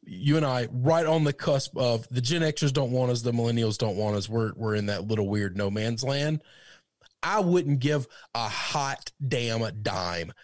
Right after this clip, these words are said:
to any of these schools, okay? I graduated from Ole Miss. I grew up an L S U fan. If I hit the lottery tomorrow, if I'd have hit that nine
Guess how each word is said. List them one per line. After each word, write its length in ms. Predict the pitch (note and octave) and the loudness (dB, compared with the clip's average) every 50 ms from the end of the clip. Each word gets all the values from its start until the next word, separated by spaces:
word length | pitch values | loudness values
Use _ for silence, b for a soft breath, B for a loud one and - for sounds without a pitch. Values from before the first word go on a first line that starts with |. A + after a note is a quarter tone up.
| B B B _ - | B B B _ -2
to 200 | - A#2+ G#2+ G#2+ | 0 2 2 2
any 220 | G2+ G2 G2 F2 | 0 0 -2 -4
of 100 | E2 - | -4 -6
these 160 | - C2+ - | -8 -8 -8
schools, 480 | - - - - - - G2 - - - _ _ _ _ - | -8 -8 -8 -12 -14 -10 -10 -10 -10 -10 _ _ _ _ -10
okay? 320 | A2+ G#2 B2 A2+ A2+ A2+ A2 - _ _ _ _ - | -6 -2 -2 0 0 -2 -4 -6 _ _ _ _ -8
I 60 | G2+ | -2
graduated 540 | G2+ C#3 D#3+ F#3+ E3+ E3+ E3+ F3 E3+ E3 - | 0 0 2 2 2 2 4 4 2 2 2
from 140 | - D3 | 2 2
Ole 120 | D3 D3 C#3 | 4 4 4
Miss. 280 | C#3 C#3 C#3+ C3+ - | 4 4 2 2 0
I 80 | A2+ A2+ | -2 -4
grew 240 | A2 A2+ C3 C3 C3+ | -2 -2 0 0 0
up 120 | B2 - | 0 0
an 80 | B2 B2 | -2 0
L 120 | A#2+ A#2 | 2 2
S 160 | A#2 A2+ - | 0 0 0
U 80 | - A#2+ | 0 -2
fan. 280 | A#2 - A#2+ A#2+ A#2 A2 | 0 0 -2 0 0 -2
If 120 | G2+ - | -2 -2
I 120 | D#3 E3+ E3+ | 0 0 2
hit 200 | C3 E3+ D#3+ - | 2 0 0 0
the 100 | C3 A#2+ | -2 0
lottery 400 | A#2+ B2 B2 B2 B2+ B2+ B2 A2+ | 0 0 0 0 2 0 0 0
tomorrow, 360 | A2 G#2+ A2 A2+ G#2+ F#2+ - | 0 0 2 2 0 0 -2
if 260 | - - - - - E3+ | -4 -8 -14 -2 0 2
I'd 120 | F#3 F#3 | 2 4
have 80 | E3 C3+ | 4 2
hit 200 | D#3+ F3+ F3+ - | 2 0 2 2
that 200 | F3 D3+ C3+ B2 | 2 2 2 2
nine 480 | B2+ B2+ C#3 C#3+ C#3+ C#3 C3+ B2 A#2 | 0 0 0 0 0 0 -2 -2 -4